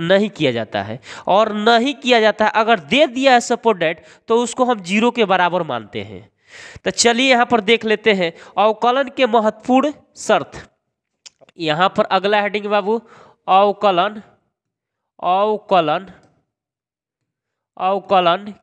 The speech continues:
के कुछ महत्वपूर्ण शर्त, महत्वपूर्ण शर्त, महत्वपूर्ण,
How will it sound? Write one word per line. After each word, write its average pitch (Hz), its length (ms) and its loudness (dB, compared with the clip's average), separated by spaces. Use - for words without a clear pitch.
के 208 360 -4
कुछ 226 420 -6
महत्वपूर्ण 208 680 0
शर्त, 151 400 -2
महत्वपूर्ण 185 760 0
शर्त, 117 360 -8
महत्वपूर्ण, 175 840 2